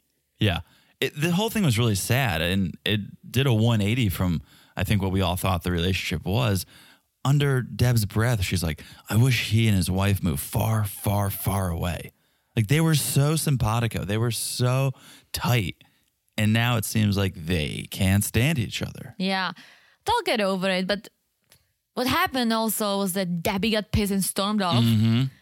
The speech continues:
Speaker 2: Started saying that she's not coming back if Colt is there. Apparently, she's the one who pays the bills because Colt doesn't work. She said some crazy things too.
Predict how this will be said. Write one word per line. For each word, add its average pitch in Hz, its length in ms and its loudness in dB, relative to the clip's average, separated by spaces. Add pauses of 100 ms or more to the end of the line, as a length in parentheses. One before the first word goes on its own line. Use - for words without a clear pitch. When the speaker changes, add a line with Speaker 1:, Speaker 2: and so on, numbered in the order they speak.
Speaker 2:
Started 190 640 0 (420)
saying 196 300 0
that 175 160 0
she's 185 160 0
not 233 160 0
coming 226 280 0
back 202 200 0
if 202 160 -4
Colt 196 260 -2
is 190 140 0
there. 185 460 0 (300)
Apparently, 202 640 0 (180)
she's 247 260 -2
the 254 100 -2
one 233 120 0
who 226 100 0
pays 240 320 0
the 185 60 -2
bills 208 460 0
because 202 340 -2
Colt 214 280 -2
doesn't 214 380 0
work. 202 540 0 (680)
She 277 280 -2
said 254 200 -2
some 208 160 0
crazy 196 320 0
things 202 360 -2
too. 196 360 0